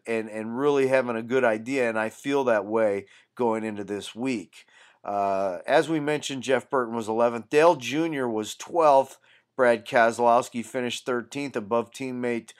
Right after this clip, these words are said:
number twenty-two, Kurt Busch. David Rudiman was fifteenth, Denny Hamlin sixteenth, and Jeff Gordon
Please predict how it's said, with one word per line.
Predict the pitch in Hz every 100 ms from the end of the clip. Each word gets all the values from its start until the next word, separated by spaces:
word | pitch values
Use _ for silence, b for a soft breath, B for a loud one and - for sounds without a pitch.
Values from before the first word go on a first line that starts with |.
| b b -
number | 117 117
twenty-two, | - 135 123 - 120
Kurt | - 131 101 -
Busch. | 185 185 160 - - b b _
David | 165 190 190
Rudiman | 139 135 180 185 135 151 156
was | 123 113
fifteenth, | - 165 160 - 156 131 120
Denny | 147 143
Hamlin | 127 139 139 123
sixteenth, | - 151 139 - 143 131 120
and | 110
Jeff | 117 127 123
Gordon | - 135 120 110 101